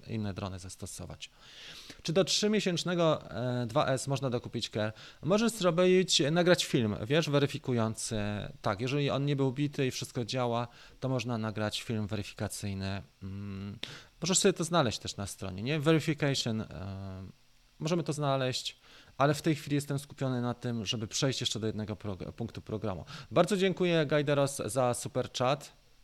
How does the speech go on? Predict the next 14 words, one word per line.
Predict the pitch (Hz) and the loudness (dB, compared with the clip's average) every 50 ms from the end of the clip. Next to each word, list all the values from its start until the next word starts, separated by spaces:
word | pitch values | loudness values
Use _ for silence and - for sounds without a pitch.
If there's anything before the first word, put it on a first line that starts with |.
| - - - - - - - - - - - - - | -20 -20 -20 -20 -20 -20 -20 -18 -18 -18 -18 -8 -2
Puk, | - 165 147 - | 0 0 0 0
puk, | - - 185 175 - | 2 2 2 2 2
tu | - 165 143 | 0 0 4
zajączek, | 131 151 143 143 156 156 - 165 151 123 | 4 4 6 6 4 4 2 0 0 0
wesołych | 117 131 127 - - 147 135 135 135 135 135 - - - | 0 0 0 2 4 4 6 6 6 4 2 0 -2 -6
i | - | -4
pozdrawiam. | - - 127 110 - 101 107 101 92 101 98 101 101 | -2 -2 -4 -2 0 0 0 0 0 -2 -6 -6 -6
Dzięki | 104 131 123 - - | -4 -6 -6 -4 -4
serdeczne. | - 135 113 110 120 117 - - 135 139 151 170 165 - - _ - - _ _ - - _ _ _ _ _ _ _ _ _ - - - - _ _ _ - - - - - - - - - - - - - _ - - _ _ _ - - - - - - - - - - - - - - - - - - - - - _ _ - - _ - - - - _ - - - _ - _ _ - _ - - - - - - - - - - | -2 -2 0 0 -2 -2 -2 -2 -2 -2 -2 -2 -2 -6 -14 _ -20 -20 _ _ -20 -20 _ _ _ _ _ _ _ _ _ -20 -20 -20 -20 _ _ _ -20 -20 -20 -20 -20 -20 -20 -20 -20 -20 -20 -20 -20 _ -20 -20 _ _ _ -20 -20 -20 -20 -20 -20 -20 -20 -20 -20 -20 -20 -20 -20 -20 -20 -20 -20 -20 -20 -20 _ _ -20 -20 _ -20 -20 -20 -20 _ -20 -20 -20 _ -20 _ _ -20 _ -20 -20 -20 -20 -18 -18 -18 -18 -14 -10
W | - | -10
aplikacji | 123 - 135 - 170 156 - 151 147 143 | -8 -6 -2 0 0 0 2 2 0 0
nadal | 135 139 127 135 127 | 2 2 2 2 2
jest | 123 - - | 0 -2 -4
ustawione, | 107 - - 117 104 101 104 101 95 92 95 | -8 -6 -4 -6 -4 -2 -2 -2 -2 -4 -6